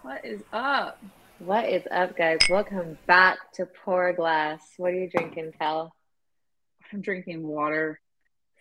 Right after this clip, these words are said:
Speaker 2: Same. I just finished my coffee,
Speaker 1: I
Speaker 2: but
Speaker 1: wish I
Speaker 2: we
Speaker 1: was drinking
Speaker 2: transitioned to water.
Speaker 1: I, yeah, me too, actually. I was about to get another coffee. The thing about the coffee that I have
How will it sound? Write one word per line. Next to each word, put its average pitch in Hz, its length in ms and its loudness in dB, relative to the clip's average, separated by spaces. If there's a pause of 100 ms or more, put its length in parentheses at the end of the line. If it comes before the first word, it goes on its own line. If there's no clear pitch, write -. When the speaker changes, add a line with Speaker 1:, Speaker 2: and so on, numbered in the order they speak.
(100)
Speaker 2:
Same. 147 460 -16 (500)
I 185 40 -8
just 180 220 -6
finished 196 280 -2
my 190 100 -2
coffee, 175 320 0
Speaker 1:
I 180 60 2
Speaker 2:
but 180 60 0
Speaker 1:
wish 208 160 4
I - 20 4
Speaker 2:
we 180 80 4
Speaker 1:
was 180 80 -2
drinking 170 320 -4
Speaker 2:
transitioned 160 300 -14
to 160 100 -8
water. 156 580 -8 (1300)
Speaker 1:
I, 226 300 6
yeah, 214 220 2
me 208 160 -2
too, 294 180 -2
actually. 160 480 -2
I 165 80 0
was 175 180 -6
about 190 380 -2
to 233 80 -6
get 180 120 -4
another 165 260 -4
coffee. 156 520 -6 (360)
The 196 80 -12
thing 285 200 -2
about 311 440 -2 (500)
the 208 80 -2
coffee 208 380 -2
that 196 160 -4
I 170 240 -2
have 156 500 -2